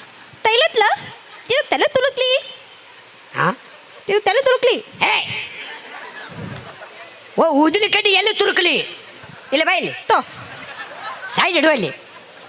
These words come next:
Speaker 1: ತೈಲಾಲಿ ಅನ್ನ ತಂದಾಕ್ತಿತ್ ಕೋಪ, ತುದಿನ ಕದ್ದಿ.
Speaker 2: ತೈಲಾರಿ?
Speaker 1: ತೈಲಾಲಿ.
Speaker 2: ಓ, ಮೈಲಾರಿ.
Speaker 1: ತದಾ. ತೈಲತ್ಲ,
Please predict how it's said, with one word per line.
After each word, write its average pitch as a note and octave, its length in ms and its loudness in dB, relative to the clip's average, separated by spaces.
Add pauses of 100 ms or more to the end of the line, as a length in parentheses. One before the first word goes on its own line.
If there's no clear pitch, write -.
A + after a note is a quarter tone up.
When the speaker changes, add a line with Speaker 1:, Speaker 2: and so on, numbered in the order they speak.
(420)
Speaker 1:
ತೈಲಾಲಿ G4+ 400 4
ಅನ್ನ G#4 200 2 (580)
ತಂದಾಕ್ತಿತ್ G4 520 0
ಕೋಪ, G4 300 2 (380)
ತುದಿನ F#4 280 0
ಕದ್ದಿ. F4+ 280 2 (1040)
Speaker 2:
ತೈಲಾರಿ? C#4+ 520 2 (640)
Speaker 1:
ತೈಲಾಲಿ. B4+ 720 4 (420)
Speaker 2:
ಓ, D#4+ 120 4
ಮೈಲಾರಿ. E4+ 720 2
Speaker 1:
ತದಾ. D4+ 280 4 (3500)
ತೈಲತ್ಲ, C5+ 400 4